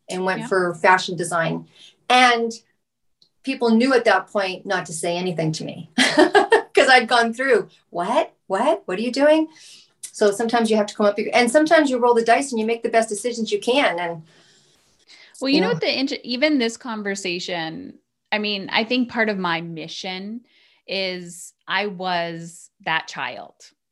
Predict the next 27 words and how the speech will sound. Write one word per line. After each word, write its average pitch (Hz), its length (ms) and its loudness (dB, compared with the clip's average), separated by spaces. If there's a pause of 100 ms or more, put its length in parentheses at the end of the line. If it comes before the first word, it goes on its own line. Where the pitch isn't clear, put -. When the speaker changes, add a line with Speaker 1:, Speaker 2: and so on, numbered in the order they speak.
(120)
Speaker 2:
and 180 600 -4
I 185 180 0
see 208 320 -4
it 190 200 -4
reflected 175 640 -10
a 170 100 -8
lot 170 300 -2
back 160 300 -6
now 160 280 -10
in 160 460 -14
my 160 160 -10
oldest, 156 460 -10
'cause 165 160 -14
he 160 120 -10
reminds 160 280 -8
me 165 100 -10
so 165 320 -10
much - 240 -12
of 160 140 -12
me. 156 240 -10
He 175 180 -14
definitely 175 360 -4
has 175 180 -8
a 165 40 -6
lot 160 200 -2
of 151 100 -6 (220)
more 160 500 -10